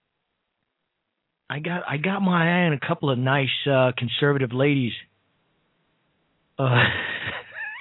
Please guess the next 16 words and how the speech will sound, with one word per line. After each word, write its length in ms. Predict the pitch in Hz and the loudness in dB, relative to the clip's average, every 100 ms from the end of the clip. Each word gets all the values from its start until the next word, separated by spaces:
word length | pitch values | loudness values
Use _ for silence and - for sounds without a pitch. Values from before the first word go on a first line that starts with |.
| - | -4
<laughs> 440 | 196 190 - - | -2 -4 -10 -10
C 180 | 180 214 | -6 -4
pac. 420 | 190 165 160 147 - _ - | -2 2 2 0 -8 _ -14
<laughs> 1200 | - _ 135 _ _ _ _ - - 156 139 127 | -14 _ -12 _ _ _ _ -14 -8 -4 -4 -6
I 180 | - 151 180 | -6 -6 -2
tell 120 | 202 | 0
you 200 | 196 160 | 2 0
what, 240 | 156 180 - | 4 2 4
I 200 | 160 208 | 2 2
am 220 | 175 151 - - | 2 0 -6 0
so 320 | 170 175 180 - | 4 6 4 0
looking 560 | 160 156 165 160 165 156 | -2 0 0 0 -2 -2
forward 400 | 156 151 147 131 | 4 4 4 0
to 180 | 156 143 | -4 -2
it. 140 | 123 117 _ _ _ _ _ _ - - - - - | -2 -8 _ _ _ _ _ _ -20 -18 -16 -16 -4
Oh, 540 | 170 165 165 151 127 | 2 6 6 4 0